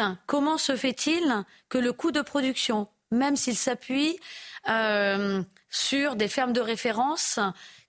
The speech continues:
qui ont été choisies il y a une trentaine d'années, donc des coûts de production plus faibles que ceux d'aujourd'hui,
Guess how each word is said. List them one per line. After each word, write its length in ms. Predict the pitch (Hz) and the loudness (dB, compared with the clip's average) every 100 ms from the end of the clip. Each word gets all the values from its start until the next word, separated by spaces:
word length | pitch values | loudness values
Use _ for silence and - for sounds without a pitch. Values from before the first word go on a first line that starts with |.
| - | -12
qui 160 | - 240 | -2 0
ont 80 | 233 | 0
été 240 | 240 254 | 0 0
choisies 340 | - 254 226 254 | 0 0 0 0
il 60 | |
y 60 | 220 | 0
a 40 | |
une 80 | 202 | -2
trentaine 380 | - 226 226 220 | -2 -2 -2 0
d'années, 280 | 226 247 311 | 0 0 -2
donc 240 | 226 214 | -2 -2
des 120 | 202 | -2
coûts 280 | - - 294 | -4 -2 0
de 80 | 226 | 0
production 720 | 196 247 240 - - 262 226 - _ _ | -2 -2 -2 -2 0 0 -2 -6 _ _
plus 180 | - 226 | -4 -2
faibles 520 | - 294 320 247 175 - _ - - | 0 0 0 0 -2 -6 _ -20 -4
que 140 | 269 | 0
ceux 240 | 240 - 277 | 0 2 2
d'aujourd'hui, 640 | 254 214 233 214 269 247 | 2 0 0 0 0 -2